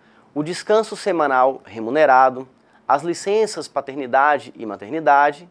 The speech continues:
e, como eu já falei, os primeiros quinze dias de afastamento por auxílio-doença, dentre outros. Bom,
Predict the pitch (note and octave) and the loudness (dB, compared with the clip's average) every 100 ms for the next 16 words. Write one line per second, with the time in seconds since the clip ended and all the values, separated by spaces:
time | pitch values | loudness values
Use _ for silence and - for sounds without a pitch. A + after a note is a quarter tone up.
0 | - - B2+ B2+ B2 - D#3+ D3 F#3 - | -14 -10 -8 -8 -6 -2 0 0 -4 -10
1 | - - F3 - F#3 F#3 G3 - _ A3 | -20 -14 -12 -6 0 0 0 -6 _ -6
2 | C4 A#3 G3+ C#3+ F3+ F3 F3+ F3+ E3+ F#3+ | -6 -6 -10 -8 -6 -4 -4 -4 -2 -2
3 | D#3 D3 D#3+ - E3 D#3+ - C3+ C#3+ E3 | -2 -4 -8 -8 -4 -4 -6 -10 -8 -8
4 | D#2+ - - _ _ _ - A2 G#2+ E3+ | -10 -14 -20 _ _ _ -8 -8 -4 -4
5 | F2+ - - _ _ _ _ _ _ _ | -4 -8 -20 _ _ _ _ _ _ _
6 | _ _ _ _ _ _ _ _ _ _ | _ _ _ _ _ _ _ _ _ _
7 | _ _ _ _ _ _ D3+ D#3 | _ _ _ _ _ _ 2 2